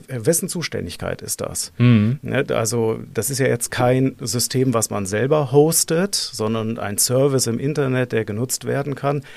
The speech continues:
Speaker 1: noch dazu t-, oft kostenlos, ne? Das heißt,
Speaker 2: Ja.
Speaker 1: plötzlich habe ich da so eine Datensenke, wo ich Dinge rei-, reinwerfe, die ich nicht kontrolliere und ich krieg was raus, äh, was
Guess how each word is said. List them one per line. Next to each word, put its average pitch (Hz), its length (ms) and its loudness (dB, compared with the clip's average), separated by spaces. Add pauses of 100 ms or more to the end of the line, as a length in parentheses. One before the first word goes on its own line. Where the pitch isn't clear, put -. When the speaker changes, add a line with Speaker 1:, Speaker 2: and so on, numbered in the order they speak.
(140)
Speaker 1:
noch 110 140 -2
dazu 120 280 0
t-, - 140 -8 (280)
oft - 320 -2
kostenlos, 147 800 0
ne? 123 100 -2
Das 110 160 -2
heißt, 110 160 4
Speaker 2:
Ja. - 60 -12
Speaker 1:
plötzlich 123 320 0
habe 117 120 0
ich 123 60 -2
da 117 120 0
so 110 100 -2
eine 104 120 -2
Datensenke, 107 640 -4
wo 104 120 -4
ich 92 100 -10
Dinge 110 200 -2
rei-, 101 340 0 (420)
reinwerfe, 147 1000 0
die 117 140 -4
ich 110 80 -8
nicht 117 160 -2
kontrolliere 117 600 -2
und 110 180 -2
ich - 80 -14
krieg - 220 -12 (200)
was - 300 -4
raus, 117 360 0 (520)
äh, 113 160 -2 (180)
was 107 400 -6